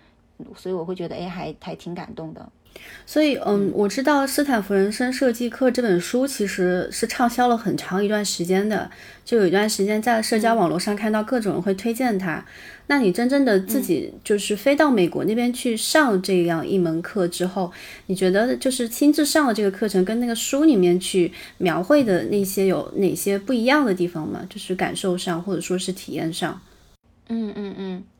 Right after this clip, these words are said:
Speaker 1: 我觉得是不同的层次。就第一层次，可能你看书的时候，你会有被刷新认知。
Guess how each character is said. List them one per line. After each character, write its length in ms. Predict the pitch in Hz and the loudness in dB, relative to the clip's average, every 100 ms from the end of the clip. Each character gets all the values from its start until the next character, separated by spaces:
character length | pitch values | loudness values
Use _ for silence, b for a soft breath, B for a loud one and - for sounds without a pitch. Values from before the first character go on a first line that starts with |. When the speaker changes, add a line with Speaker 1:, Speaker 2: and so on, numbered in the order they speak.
| B B B | B B B
Speaker 1:
我 80 | |
觉 120 | 202 202 | 0 0
得 80 | 254 | 0
是 80 | |
不 120 | 285 277 | -8 -8
同 140 | 214 | -6
的 100 | 196 | -8
层 280 | - 170 175 | -10 -10 -10
次。 340 | - 254 - _ b b | -6 -6 -6 _ b b
就 140 | - 247 | -8 -6
第 140 | 277 | -6
一 60 | 285 | -8
层 180 | 180 185 | -8 -8
次， 160 | 240 | -8
可 140 | 240 180 | -8 -8
能 180 | 170 | -6
你 60 | 175 | -8
看 280 | - 262 220 | -8 -6 -6
书 380 | - - 233 233 | -6 -4 -4 -2
的 100 | 196 | -4
时 200 | - 160 | -6 -10
候， 260 | 196 165 B B B | -6 -6 B B B
你 280 | 175 160 139 | -10 -8 -8
会 520 | - 233 190 147 - | -4 -2 0 -2 -6
有 240 | - 170 147 | -8 -6 -4
被 160 | 208 | -4
刷 180 | 208 233 | -4 -6
新 160 | 240 247 | -4 -4
认 200 | 247 214 | -2 -4
知。 280 | 233 254 | -6 -6